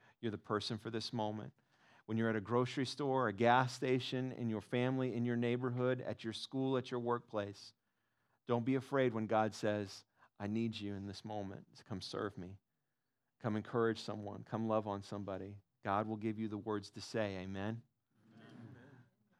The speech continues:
Look, let's pray over our offering and let's go out of here worshiping the Lord. Robbie, would you lead us in that song that you did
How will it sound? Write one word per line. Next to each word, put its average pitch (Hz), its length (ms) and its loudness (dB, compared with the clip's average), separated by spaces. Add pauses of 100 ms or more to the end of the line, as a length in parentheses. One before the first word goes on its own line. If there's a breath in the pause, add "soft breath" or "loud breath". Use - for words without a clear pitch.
(200)
Look, 120 160 4
let's 117 120 2
pray 151 220 4
over 127 240 4
our 117 120 8
offering 110 380 6
and 110 60 0
let's 113 140 -2
go 120 140 2
out 110 140 6
of 104 60 -2
here 104 120 -2
worshiping 101 500 -2
the 98 60 -6
Lord. 98 280 -2
Robbie, 104 240 4
would 110 120 0
you 143 120 0
lead 151 160 2
us 127 100 -4
in 127 80 -2
that 113 140 -2
song 107 260 -2
that 101 180 -6
you 113 80 -6
did 107 320 -2